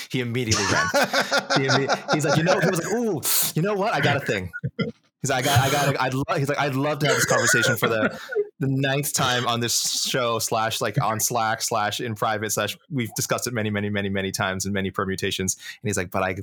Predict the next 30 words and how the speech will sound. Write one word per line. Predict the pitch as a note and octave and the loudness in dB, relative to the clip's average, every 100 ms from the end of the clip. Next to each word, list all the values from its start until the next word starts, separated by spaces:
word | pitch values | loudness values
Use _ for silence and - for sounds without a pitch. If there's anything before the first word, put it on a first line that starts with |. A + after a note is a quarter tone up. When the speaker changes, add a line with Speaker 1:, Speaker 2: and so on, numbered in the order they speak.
| - | -8
Speaker 1:
just | - C3 - - - | -4 -2 -2 -6 -4
gotta | G#2 F#2 | 0 -2
run. | E2 E2 _ - | -4 -12 _ -10
I've | A2 | -4
just | - E3+ | 0 0
gotta | - - | 0 -6
run." | - _ _ | -12 _ _
Speaker 2:
Think | F3+ A3+ | -2 4
about | D4 G3 | 4 4
how | D3 D#3 | 2 2
much | D3 C#3+ | 2 2
of | E3+ D3 | 2 2
our | C#3 | 2
lives | B2 A#2+ A#2+ G#2+ G2 - - - - | 2 2 2 0 2 2 0 -8 -2
has | D3+ B2 | 0 2
been | C3 A#2 | 2 0
taken | C#3 B2 C3+ | 0 2 4
Speaker 1:
I | B2 | 4
Speaker 2:
up | |
Speaker 1:
try | - A#2 | 4 0
not | G#2 F#2+ G#2 | 0 -2 0
to. | C3 | 0
Speaker 2:
by | |
that | B2+ B2+ - | 2 2 2
conversation. | F#3+ E3+ G3+ G3 E3+ F3 E3 - F3 | 0 2 2 2 4 2 2 0 2
Speaker 1:
And, | F#3 | 2
and | - | 2
most | - | 0
of | D#3 | -2
all, | D3+ A#2+ | 0 -2